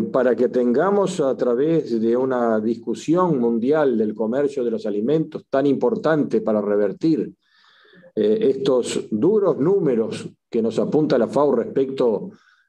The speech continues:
a los problemas nutricionales y los sistemas alimentarios en el mundo, es que todavía tenemos enormes barreras al comercio de los alimentos.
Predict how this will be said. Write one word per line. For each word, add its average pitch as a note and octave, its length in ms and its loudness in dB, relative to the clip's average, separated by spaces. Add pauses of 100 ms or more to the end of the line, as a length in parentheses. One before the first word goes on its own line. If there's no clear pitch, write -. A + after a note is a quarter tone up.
a A2 80 2
los A2 100 0
problemas A#2 400 0
nutricionales A#2 680 0
y A2+ 40 0
los G2+ 120 -2
sistemas B2+ 400 -2
alimentarios G2+ 480 0
en F#2 80 2
el F#2 80 4
mundo, C#3 500 0 (600)
es - 120 -2
que C3+ 120 0
todavía F3+ 840 2
tenemos D#3+ 680 0
enormes D3+ 580 2
barreras B2+ 760 -2 (260)
al A#2 200 0
comercio A#2+ 600 2
de A2 80 2
los G#2 160 -2
alimentos. F#2+ 720 -6